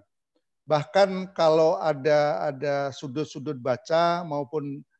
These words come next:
di gazebo-gazebo di lorong itu juga bisa dimasukkan. Asal, asal memang, memang itu adalah merupakan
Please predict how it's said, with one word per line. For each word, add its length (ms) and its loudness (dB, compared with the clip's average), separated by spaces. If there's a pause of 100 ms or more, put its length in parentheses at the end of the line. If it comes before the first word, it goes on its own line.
(260)
di 400 -4
gazebo-gazebo 960 -4
di 160 -6
lorong 640 0
itu 240 -10
juga 240 -4
bisa 240 -8
dimasukkan. 640 -6 (640)
Asal, 560 0 (240)
asal 320 0
memang, 480 -4
memang 400 -6
itu 640 -4
adalah 480 -4 (400)
merupakan 560 -2